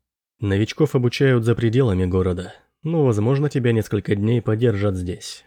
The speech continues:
для проверок". "Проверок?" "Выяснят, годишься ли ты, узнают, на что ты способна". "А". "Сюда".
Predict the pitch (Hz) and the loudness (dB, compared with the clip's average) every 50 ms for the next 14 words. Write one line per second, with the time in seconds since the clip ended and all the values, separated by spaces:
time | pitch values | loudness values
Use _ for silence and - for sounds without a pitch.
0 | _ _ - 120 127 127 - 127 131 123 104 92 85 - - _ - - - - | _ _ -4 0 0 0 2 2 2 2 2 0 -2 -4 -10 _ -20 -20 -20 -20
1 | _ _ _ _ _ _ _ _ _ _ _ _ _ _ _ _ _ - 120 123 | _ _ _ _ _ _ _ _ _ _ _ _ _ _ _ _ _ -2 0 0
2 | 120 110 127 160 170 143 - - - - _ _ _ _ _ _ _ _ _ _ | 2 2 2 0 0 -2 -6 -10 -20 -20 _ _ _ _ _ _ _ _ _ _
3 | _ _ _ _ _ - 113 120 147 156 135 120 110 - 120 113 104 101 113 117 | _ _ _ _ _ 0 2 2 4 4 4 2 2 2 0 0 0 2 0 2
4 | 117 135 135 110 - - 95 90 92 90 - 101 85 104 104 - _ _ _ _ | 2 2 0 0 0 -2 -2 -2 -2 -2 -4 -6 -8 -8 -12 -18 _ _ _ _
5 | _ _ - 92 95 92 98 107 117 127 131 135 - 131 127 - - 117 - 113 | _ _ -4 -4 -2 0 0 2 2 2 2 2 0 -2 -2 0 -2 -2 -2 -2
6 | - - 123 117 - - 101 92 98 95 87 85 - - _ _ _ _ _ _ | -2 0 -2 -2 0 0 0 -2 -2 -4 -10 -12 -14 -20 _ _ _ _ _ _
7 | _ _ _ _ _ _ _ _ _ _ - 131 131 139 143 127 101 92 - _ | _ _ _ _ _ _ _ _ _ _ -2 0 0 2 0 0 -2 -6 -10 _
8 | _ _ _ _ _ _ _ _ _ _ _ _ _ _ - - - 117 113 101 | _ _ _ _ _ _ _ _ _ _ _ _ _ _ -14 -2 0 0 2 2
9 | 95 85 87 | 0 -2 -4